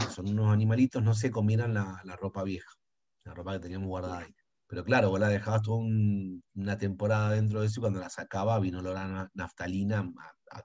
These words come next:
tomuer que no se veía. Bueno, la naftalina es algo que es sólido y que de repente uno siente el olor. Al sentir el olor, imagínense que todos los olores son materia. Todos los olores que sentimos, los ricos y hasta los feos,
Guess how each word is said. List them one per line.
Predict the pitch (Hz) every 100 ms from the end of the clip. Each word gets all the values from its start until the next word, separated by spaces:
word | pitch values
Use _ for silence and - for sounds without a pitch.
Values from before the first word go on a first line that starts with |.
| _ _ -
tomuer | 98 98 110 123 131
que | 98
no | 92 92 90
se | 90 -
veía. | 127 151 107 110 _ _ - - - - - - -
Bueno, | 104 101 87
la | 101
naftalina | 127 139 165 196 160 131 156 - _ _ _ _
es | 123 107
algo | 151 123 117
que | 120
es | 117
sólido | - 185 143 110 120 - - _ _ -
y | 113 107
que | 117
de | 113 113
repente | 135 135 165 165 185 202 - _
uno | 131 131 135
siente | 110 139 139 151 156 - 113
el | 107
olor. | 110 107 107 - - _ -
Al | 95
sentir | - 147 139 175
el | 175
olor, | 175 180 175
imagínense | 131 117 139 151 123 143
que | 143
todos | 120 165 170
los | 151
olores | 139 139 143 120
son | 135 135
materia. | 120 104 78 - - _
Todos | - 131 139
los | 120
olores | 110 117 117
que | 107
sentimos, | 107 104 95 90
los | 90 87
ricos | 151 143 160 139
y | 104
hasta | - 95
los | 92
feos, | - 87 78